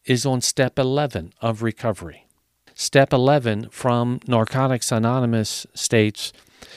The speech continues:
"We sought through prayer and meditation to improve our conscious contact with God as we understood Him,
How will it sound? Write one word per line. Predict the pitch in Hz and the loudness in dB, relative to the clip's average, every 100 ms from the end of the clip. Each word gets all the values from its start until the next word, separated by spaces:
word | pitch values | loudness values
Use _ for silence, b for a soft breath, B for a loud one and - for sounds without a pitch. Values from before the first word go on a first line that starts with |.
| B | B
"We | - 131 | -2 0
sought | 131 - 156 165 170 | 2 4 4 4 2
through | - 151 139 | 0 4 4
prayer | - 160 156 165 160 156 - | 2 2 4 4 2 0 -2
and | 131 135 | -2 0
meditation | 143 135 - 165 170 - 82 78 _ _ _ _ - | 0 -2 -2 -4 -2 -4 -6 -10 _ _ _ _ -2
to | 135 | 0
improve | 123 117 - 156 175 151 | 0 -2 0 4 4 2
our | 135 | -2
conscious | 131 - 143 147 - 143 | -4 -6 -6 -4 -4 -4
contact | - - 131 127 131 123 - | -6 -6 -6 -4 -6 -6 -2
with | 117 - | -4 0
God | 110 107 110 104 - _ - | -2 0 -2 -4 -10 _ -6
as | 110 | -4
we | 110 131 | 0 0
understood | 127 117 - - 110 | 0 -2 -6 -2 -2
Him, | 95 90 71 | -2 -8 -10